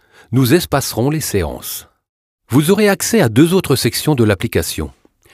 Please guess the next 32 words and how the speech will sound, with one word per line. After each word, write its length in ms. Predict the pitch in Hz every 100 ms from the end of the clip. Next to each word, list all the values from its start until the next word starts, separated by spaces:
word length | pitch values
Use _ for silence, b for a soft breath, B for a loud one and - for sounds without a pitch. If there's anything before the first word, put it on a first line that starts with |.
| B B B
la 160 | 110
section 480 | 123 131 - 139 107
S 200 | 87 -
O 100 | 131
S 340 | 151 - - - B B
et 80 | 98
la 100 | 127
section 460 | 127 151 - 190 190
Solvi 420 | - 190 147 143
Plus. 540 | - 85 - - - _ _ _ _ _ -
Dans 140 | 110 143
la 100 | 175
section 400 | 208 - 226 170
S 180 | -
O 100 | 143
S, 320 | 190 220 - 147 _ -
vous 140 | 107
trouverez 320 | - 127 123
des 220 | 156 110 127
épisodes 400 | 127 139 165 -
supplémentaires 840 | 131 113 101 98 - 113 165 165 B B
qui 100 | 95
vous 240 | 90 98
aideront 380 | 147 147 143 170
à 80 | 92
gérer 340 | - 120 156
les 80 | 127
situations 640 | 107 101 101 90 - 147 170
que 140 | 101
vous 140 | 87
pourriez 440 | 92 123 139 170 127
appréhender. 640 | - 107 82 69 69